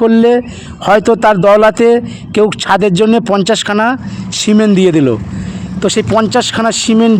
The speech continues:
দেওয়ার দরুন আপনি এর স-, সওয়াব পাবেন। তো যিনি দেবেন তিনি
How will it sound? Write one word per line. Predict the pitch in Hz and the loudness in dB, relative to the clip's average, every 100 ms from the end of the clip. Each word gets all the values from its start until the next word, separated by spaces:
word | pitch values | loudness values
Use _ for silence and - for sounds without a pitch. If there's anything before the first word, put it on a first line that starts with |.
| 160 | 2
দেওয়ার | 208 208 | 0 2
দরুন | 185 220 233 240 - - - - | 2 2 2 -2 -6 -14 -6 -2
আপনি | 185 185 220 233 233 - - - - | 0 2 2 2 0 -8 -16 -12 -2
এর | 208 208 | -2 0
স-, | - 196 - - | 0 0 0 -4
সওয়াব | 190 208 220 - | 2 2 2 2
পাবেন। | 196 180 123 104 - - - - - - - - | 2 2 0 -2 -8 -18 -20 -20 -20 -20 -20 -4
তো | 196 226 226 226 - - - - - 131 | 0 2 0 -6 -16 -20 -20 -16 -4 0
যিনি | 208 240 | 2 4
দেবেন | 240 262 | 4 4
তিনি | 208 | 4